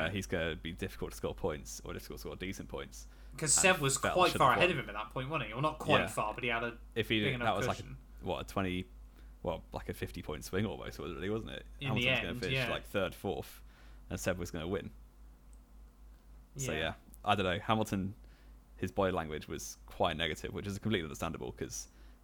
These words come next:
Speaker 1: it's a very annoying place to be in after a full year of racing, quite near the end of his career.
Speaker 2: I think the,
Speaker 1: And
Speaker 2: the thing is, though,
Speaker 1: Yeah.
Speaker 2: like, there's still the part of me that believes Hamilton needs, Hamilton has to have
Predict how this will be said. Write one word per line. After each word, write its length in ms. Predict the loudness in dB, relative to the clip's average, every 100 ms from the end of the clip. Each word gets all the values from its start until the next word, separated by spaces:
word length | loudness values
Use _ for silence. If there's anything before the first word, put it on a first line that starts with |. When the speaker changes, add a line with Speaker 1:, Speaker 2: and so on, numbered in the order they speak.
| -16
Speaker 1:
it's 100 | -10
a 60 |
very 280 | -4 0 0
annoying 240 | -2 -4 -4
place 160 | -8
to 80 | -8
be 140 | -6 -4
in 80 |
after 300 | -6 -8 -8
a 40 | -8
full 280 | -6 -6 -6
year 380 | -4 -2 -2 -4
of 120 | -2
racing, 440 | 0 2 2 0
quite 220 | 0 0
near 80 | 2
the 80 | -2
end 100 | -2
of 60 | -4
his 100 | -6
career. 400 | -4 -2 -2 -4 -8 -14 -16 -4 4
Speaker 2:
I 60 | 6
think 260 | 6 4
the, 60 | 2
Speaker 1:
And 200 | 0 -4 -8 -8
Speaker 2:
the 120 | -6
thing 300 | -2 8 10
is, 300 | 10 8 4
though, 140 | 2 2
Speaker 1:
Yeah. 180 | 0 -4 2
Speaker 2:
like, 300 | 6 6 4 -8
there's 420 | 6 8 8 4 4
still 340 | 4 8 6
the 100 | 6
part 440 | 2 4 8 8 6
of 120 | 0
me 140 | -2
that 180 | 0 4
believes 440 | 4 6 4 2 0
Hamilton 800 | 0 8 8 8 4 4 4 6
needs, 600 | 6 4 0 2 2 0 -10 -18 -18 -18 -20 -8 2
Hamilton 800 | 12 12 12 4 6 6 6 0 -8 -20 -20 -20 -20 -4
has 480 | 0 8 10 12 10
to 80 | 6
have 640 | 4 12 12 12 8 -4